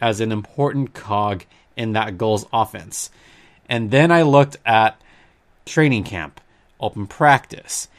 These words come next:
and especially the rookie face-off in Arizona. Bo Grew really came out on that rookie face-off in Arizona. He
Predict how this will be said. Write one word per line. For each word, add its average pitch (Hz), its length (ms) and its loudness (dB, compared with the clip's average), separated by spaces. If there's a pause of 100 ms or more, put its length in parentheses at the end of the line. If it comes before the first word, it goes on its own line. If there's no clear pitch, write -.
(240)
and 120 260 -2
especially 202 680 0
the 170 140 4
rookie 156 400 2
face-off 131 640 2
in 117 160 -6
Arizona. 107 640 0 (560)
Bo 147 340 6
Grew 147 380 0 (240)
really 127 540 4
came 143 300 0
out 120 280 2
on 117 160 0
that 107 200 0
rookie 110 320 0
face-off 107 560 0 (120)
in 113 300 -4 (400)
Arizona. 104 680 2 (400)
He 165 360 0